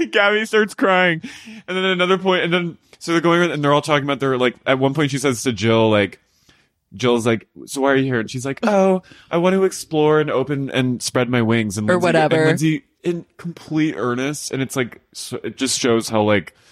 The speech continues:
Speaker 1: just not there she is anymore. She goes, "Oh, are you Buddhist?"
Speaker 2: She goes,
Speaker 1: "Are you Buddhist?"
Speaker 2: "Are you, like,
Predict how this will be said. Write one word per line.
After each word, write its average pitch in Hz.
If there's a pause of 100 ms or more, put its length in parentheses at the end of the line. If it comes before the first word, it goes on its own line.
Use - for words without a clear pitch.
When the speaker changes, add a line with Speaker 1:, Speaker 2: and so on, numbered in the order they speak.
(260)
Speaker 1:
just 117
not 101
there 92
she 110
is 104
anymore. 123
She 131
goes, 117 (460)
"Oh, 135
are 143
you 139
Buddhist?" 131 (320)
Speaker 2:
She -
goes, 240 (520)
Speaker 1:
"Are 147
you 170
Buddhist?" 151
Speaker 2:
"Are 247
you, 240
like, 247